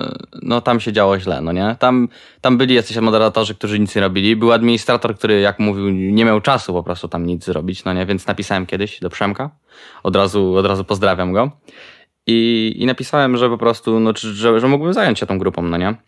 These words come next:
I, no i tak jakoś to wzięło, dostałem admina i zacząłem tam trochę przesiewać.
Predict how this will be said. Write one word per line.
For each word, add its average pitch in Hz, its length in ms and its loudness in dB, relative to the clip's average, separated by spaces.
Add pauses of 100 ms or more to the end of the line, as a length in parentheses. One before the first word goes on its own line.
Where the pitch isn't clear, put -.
(300)
I, 90 420 -4 (540)
no 381 80 2
i 349 60 4
tak 349 120 0
jakoś - 280 -4
to 120 100 0
wzięło, 117 260 2
dostałem 98 300 0
admina 95 500 0
i 87 120 -4
zacząłem 92 420 -4
tam 90 160 -4
trochę 95 220 -4
przesiewać. 101 520 -2